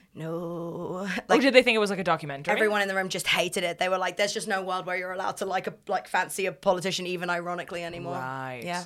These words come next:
Speaker 2: Okay, so the way that I feel about that Matt Hancock leaked video of him
Speaker 1: <sighs>
Speaker 2: kissing
Speaker 1: But you,
Speaker 2: is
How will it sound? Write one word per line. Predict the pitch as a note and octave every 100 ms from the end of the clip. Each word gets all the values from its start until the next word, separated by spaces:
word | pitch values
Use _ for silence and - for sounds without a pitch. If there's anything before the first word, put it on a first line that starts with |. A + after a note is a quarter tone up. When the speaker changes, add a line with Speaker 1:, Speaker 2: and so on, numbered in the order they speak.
| -
Speaker 2:
Okay, | D#3+ D3+ B2
so | D3+
the | D3
way | D#3
that | D3+ C#3+
I | C#3
feel | C#3 C#3
about | C3 B2+
that | C3 A#2+ F#3
Matt | F3+ E3
Hancock | E3+ D#3+ D#3 C#3 C#3
leaked | C#3+ C#3+ -
video | C#3 C#3 C3+ C3+ C#3 -
of |
him | E3 E3 D#3
Speaker 1:
<sighs> |
Speaker 2:
kissing | D#3+ D3 D3 C#3 -
Speaker 1:
But | C#3+ F3+
you, | A3 A#3
Speaker 2:
is | A3 - -